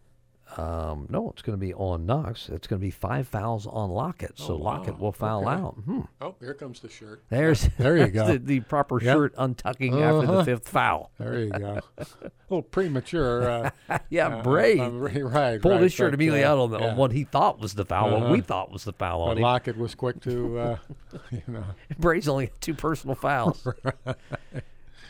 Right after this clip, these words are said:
Speaker 1: Well, at the free throw line is
Speaker 2: Oh,
Speaker 1: Beachside.
Speaker 2: boy.
Speaker 1: This is that situation where you have to score with that
Speaker 2: Yeah.
Speaker 1: clock stop
Speaker 2: Yeah,
Speaker 1: with a
Speaker 2: there's
Speaker 1: minute
Speaker 2: no
Speaker 1: fourteen to
Speaker 2: question.
Speaker 1: go. Down by eleven.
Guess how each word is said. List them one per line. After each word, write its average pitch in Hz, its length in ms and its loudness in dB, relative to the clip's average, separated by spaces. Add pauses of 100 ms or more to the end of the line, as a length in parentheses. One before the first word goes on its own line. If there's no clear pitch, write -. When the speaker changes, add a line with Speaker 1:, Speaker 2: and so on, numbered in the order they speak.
(140)
Speaker 1:
Well, 147 320 0
at 127 100 -4
the - 80 -18
free 156 220 -2
throw 131 180 0
line 139 200 4
is 98 100 -2
Speaker 2:
Oh, - 20 -8
Speaker 1:
Beachside. 92 560 0
Speaker 2:
boy. 62 320 -10
Speaker 1:
This 110 220 -4
is 104 100 -4
that 110 160 0
situation 113 600 -2
where 104 100 -2
you 101 240 -2
have 107 340 -4 (120)
to 123 120 -6
score 113 400 -4
with 107 140 -6
that 101 180 -4
Speaker 2:
Yeah. 107 100 -4
Speaker 1:
clock 92 220 -4
stop 92 260 -8 (120)
Speaker 2:
Yeah, 104 60 -12
Speaker 1:
with 110 100 -10
a 107 60 -8
Speaker 2:
there's 107 100 -6
Speaker 1:
minute 98 160 -4
Speaker 2:
no - 60 -10
Speaker 1:
fourteen 98 480 -8
to 95 60 -10
Speaker 2:
question. 92 40 -14
Speaker 1:
go. 98 260 -8 (840)
Down 95 260 -4
by 95 220 -2
eleven. 95 480 -2